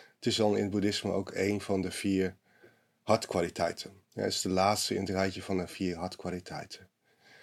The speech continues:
En het is ook de laatste in het rijtje van de zeven factoren van, eh, ontwaken.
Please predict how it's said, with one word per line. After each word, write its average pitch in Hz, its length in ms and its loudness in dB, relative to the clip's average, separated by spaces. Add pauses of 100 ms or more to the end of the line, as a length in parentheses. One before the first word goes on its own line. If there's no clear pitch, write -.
(460)
En 104 80 -2
het 110 120 2
is 127 140 0
ook 143 260 2
de 117 140 0
laatste 117 840 0
in 110 100 -2
het 113 120 -4
rijtje 101 400 2
van 95 220 0
de 92 300 2
zeven 104 340 2
factoren 95 600 2
van, 87 380 -2
eh, 85 220 -8
ontwaken. 101 680 -2